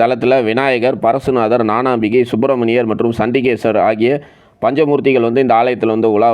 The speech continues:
வராங்க. நம்ம வந்து யார்கிட்டயாவது கடன் கொடுத்துருப்போம், அந்த கடன் வந்து திருப்பி வராம இருக்கும். அதை வந்து வரா கடன் அப்படின்னு சொல்லுவோம். அல்லது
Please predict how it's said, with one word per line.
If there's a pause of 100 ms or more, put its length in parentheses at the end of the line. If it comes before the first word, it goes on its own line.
வராங்க. (460)
நம்ம
வந்து
யார்கிட்டயாவது
கடன்
கொடுத்துருப்போம்,
அந்த
கடன்
வந்து (100)
திருப்பி
வராம
இருக்கும்.
அதை
வந்து
வரா (120)
கடன்
அப்படின்னு
சொல்லுவோம்.
அல்லது